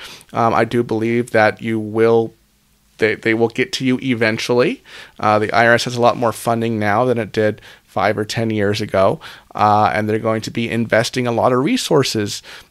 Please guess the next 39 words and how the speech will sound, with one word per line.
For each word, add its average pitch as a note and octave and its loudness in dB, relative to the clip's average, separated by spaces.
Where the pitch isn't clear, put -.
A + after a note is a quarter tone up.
um, G#2+ 0
in A2+ -4
getting A#2+ -2
people A#2 -4
in G#2 -6
compliance. - -4
And G2+ -4
compliance G2+ -4
starts F3+ 0
with A2 -6
filing G#2+ -2
your G#2 -2
required F#2+ -6
tax C#3+ -4
returns. - -10
If - -12
you, F3+ 0
if E3 0
you F3 6
have F3+ 8
any E3 2
questions D#3+ 2
about C#3 4
the, A2+ 0
uh, G#2+ 4
S C3 2
F B2+ 0
R B2+ 6
program B2 0
the A#2 0
I A#2 4
R A2+ 4
S A#2 -2
has, A#2 0
that's A2 -4
a A#2 -8
program A#2 -2
where G#2+ -6
they, G2+ -6